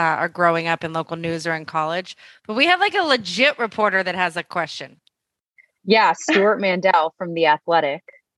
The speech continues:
Speaker 2: is a longtime
Speaker 1: <laughs>
Speaker 2: listener and first-time caller, he says. "My question for the show, how often do you find that the media's coverage of a team does not match with what the coaches tell you in the meetings?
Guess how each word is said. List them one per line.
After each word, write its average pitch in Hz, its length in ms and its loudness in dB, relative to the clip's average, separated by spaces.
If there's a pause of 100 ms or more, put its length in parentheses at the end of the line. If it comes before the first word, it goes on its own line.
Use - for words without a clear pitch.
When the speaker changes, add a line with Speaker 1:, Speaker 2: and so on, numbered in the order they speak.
(360)
Speaker 2:
is 170 400 4
a 180 80 -2
longtime 175 720 0
Speaker 1:
<laughs> - 0 -
Speaker 2:
listener 143 600 -4
and 160 200 -8
first-time 170 460 0
caller, 156 440 2
he 139 120 -2
says. 127 420 -2 (720)
"My 175 100 4
question 233 480 0
for 226 100 0
the 196 120 -2
show, 143 560 0 (140)
how 226 260 2
often 190 400 0
do 165 100 -12
you 175 120 -8
find 180 280 -4
that 175 120 -2
the 165 100 -6
media's 202 420 -2
coverage 170 480 0
of 156 140 -6
a 156 40 -2
team 151 420 -8
does 170 200 -4
not 175 320 4
match 156 480 0
with 175 200 -4
what 170 180 2
the 170 60 -4
coaches 208 440 -2
tell 147 240 0
you 151 220 -4
in 147 100 -4
the 156 60 -4
meetings? 208 580 2